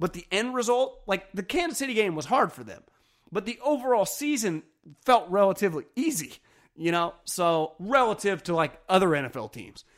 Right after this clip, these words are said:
that scratch, claw, and, like, would kill their mom for ten wins. Like, Belichick can, you know, close his eyes September through December and end up with ten. I mean, he could do that with his eyes closed. He could do that with, like, taking two days off a week.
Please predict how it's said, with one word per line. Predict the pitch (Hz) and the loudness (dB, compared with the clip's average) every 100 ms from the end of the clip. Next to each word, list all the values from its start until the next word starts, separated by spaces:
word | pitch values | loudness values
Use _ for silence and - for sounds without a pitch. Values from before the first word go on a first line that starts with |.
| _ | _
that | 170 | -8
scratch, | - - 220 170 - | -6 0 0 0 -4
claw, | - 175 170 170 160 156 - _ _ _ _ | -8 -2 0 2 0 -2 -10 _ _ _ _
and, | 165 | -6
like, | 165 147 - | -4 -4 -4
would | 156 - | -6 2
kill | 220 196 | 4 4
their | 175 | 4
mom | 165 208 214 185 | 2 4 6 4
for | 147 | -2
ten | - 123 104 | -8 -12 -12
wins. | 101 - - | -20 -20 -14
Like, | 156 156 | -14 -8
Belichick | 196 254 190 202 185 | -4 -2 -2 0 0
can, | - 143 120 _ _ _ _ _ _ _ _ - _ | -2 -6 -6 _ _ _ _ _ _ _ _ -20 _
you | 165 | -4
know, | 156 143 131 | -2 -2 -4
close | - 190 190 165 | -4 0 2 0
his | 156 | 0
eyes | 165 165 147 127 117 - _ _ _ _ 185 | 2 4 2 0 -6 -12 _ _ _ _ -16
September | - - 156 - 165 160 147 127 | -14 -6 -6 -4 -4 -2 -4 -6
through | 147 156 | -6 -6
December | 143 135 160 156 131 120 | -4 -4 -2 -2 -4 -6
and | 127 | -6
end | 123 | -6
up | 113 - | -8 -10
with | - | -16
ten. | - 107 - _ _ _ _ | -14 -14 -16 _ _ _ _
I | 139 | -6
mean, | 151 156 | -2 0
he | 170 | 0
could | 151 | 0
do | 151 | 0
that | 139 | -2
with | 123 | -4
his | 117 | -8
eyes | 120 113 | -8 -10
closed. | - 90 - - _ _ | -12 -16 -16 -20 _ _
He | 165 | -8
could | 156 | -4
do | 156 | -2
that | 156 135 | -2 -2
with, | 127 127 | -6 -10
like, | 123 - | -12 -10
taking | 147 147 131 113 | -8 -6 -8 -12
two | - 160 | -10 -6
days | 147 131 | -4 -4
off | 127 110 | -8 -8
a | |
week. | 110 120 - - | -14 -14 -16 -20